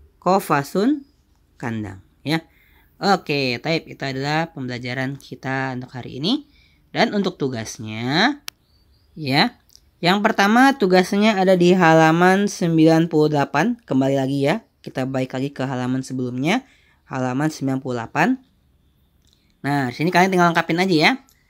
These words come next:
Masaul khair. Nah, apa jawabannya? Sama seperti yang ada di percakapan sini tuh.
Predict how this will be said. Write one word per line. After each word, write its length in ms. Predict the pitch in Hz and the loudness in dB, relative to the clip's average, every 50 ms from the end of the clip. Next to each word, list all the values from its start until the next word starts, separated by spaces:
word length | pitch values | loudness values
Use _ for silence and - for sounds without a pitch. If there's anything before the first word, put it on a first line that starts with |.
| _ _ _ _ _ _ _ _ _ _ _ _ _ - | _ _ _ _ _ _ _ _ _ _ _ _ _ -20
Masaul 520 | 117 - - 190 214 220 220 214 208 214 | -10 -2 2 2 2 4 2 2 0 0
khair. 760 | 214 - 233 226 220 196 196 190 185 185 185 185 185 185 180 | 0 0 0 0 2 2 0 2 2 2 2 2 2 0 -2
Nah, 200 | 156 135 131 131 | -4 -6 -6 -6
apa 160 | 131 - 139 131 | -8 -6 -6 -6
jawabannya? 480 | 135 135 127 127 127 127 123 117 117 | -4 -4 -4 -4 -4 -6 -6 -6 -4
Sama 240 | - 156 180 226 240 | -2 0 2 2 2
seperti 480 | 240 - 202 196 - - - 220 226 226 | 2 0 -2 -2 -2 -4 0 0 0 0
yang 80 | 208 | 0
ada 240 | 185 - 180 196 185 | 0 -2 -2 -2 0
di 160 | 185 208 208 | 0 -2 -2
percakapan 560 | - - - 196 185 - 180 180 190 185 185 | -2 -4 -4 -2 0 0 0 2 2 0 0
sini 240 | 190 196 196 190 175 | 0 -2 0 -2 -2
tuh. 240 | 160 131 110 107 | -4 -8 -14 -14